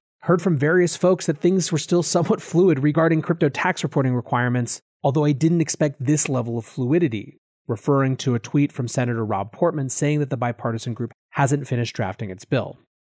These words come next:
Then someone else tweeted that the Senate is currently debating this. I prepped the weekly recap on Friday afternoon, so it's possible, if not likely, that something new will have happened by the time you're hearing this. I'll do my best to keep you up to date. In the meantime, though, I'll end on this positive note.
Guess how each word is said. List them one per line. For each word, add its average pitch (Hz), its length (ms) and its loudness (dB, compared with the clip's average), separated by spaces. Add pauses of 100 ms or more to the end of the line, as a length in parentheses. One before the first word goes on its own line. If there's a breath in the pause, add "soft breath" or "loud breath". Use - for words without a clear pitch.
(200)
Then 107 220 -4
someone 127 300 -2
else 226 200 2
tweeted 147 300 2
that 139 140 -2
the 147 80 -2
Senate 151 320 0
is 147 80 -2
currently 180 400 -2
debating 180 500 0
this. - 380 -10 (440)
I 156 60 0
prepped 208 220 -2
the 214 60 4
weekly 170 280 0
recap 151 380 2
on 117 100 -2
Friday 135 340 0
afternoon, 123 520 -2
so 127 120 -4
it's 123 120 -8
possible, 202 500 0
if 147 80 -4
not 156 220 2
likely, 151 400 0
that 123 160 -6
something 143 300 -2
new 156 260 4
will 127 140 2
have 123 100 -2
happened 156 360 -2
by 120 100 -2
the 127 100 -4
time 101 260 -8
you're 98 100 -8
hearing 139 360 -2
this. - 280 -10 (260)
I'll 120 100 -4
do 131 100 0
my 120 100 -2
best 151 380 2
to 156 60 -10
keep 113 240 -4
you 110 100 -4
up 87 120 -8
to 110 100 -14
date. 110 340 -4 (580)
In 131 80 0
the 135 60 4
meantime, 202 400 4
though, 156 160 6
I'll 131 220 2
end 202 200 4
on 202 120 4
this 156 160 2
positive 113 500 -2
note. 110 420 -4